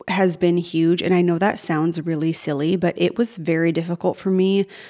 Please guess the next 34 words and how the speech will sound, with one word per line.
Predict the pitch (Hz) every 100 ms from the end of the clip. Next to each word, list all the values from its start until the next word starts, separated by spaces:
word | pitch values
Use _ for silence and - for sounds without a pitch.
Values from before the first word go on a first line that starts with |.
| - - -
Just | - -
nutrition | 247 - 269 247
in | 208
general | 180 165 143 165
was | 175 175
very | 190 175
difficult | 165 170 165 165
for | -
me, | 165 160 156 156 -
uh, | - 160 160 -
early | 202 196 175
postpartum. | 160 165 165 - 156 156
I | 165
would | 160
say | - 170
in, | 170
like, | 170
the | 175
first | - 175 170 -
two | - 185
months, | 175 165 202 -
I | -
was | 180 226
just | 233 240 -
eating | 180 175 175
whatever | 170 165 170
the | 185
frick | - 160 -
I | 156
could | - -
get | -
my | 156
hands | 160 143 147 147
on. | 190 254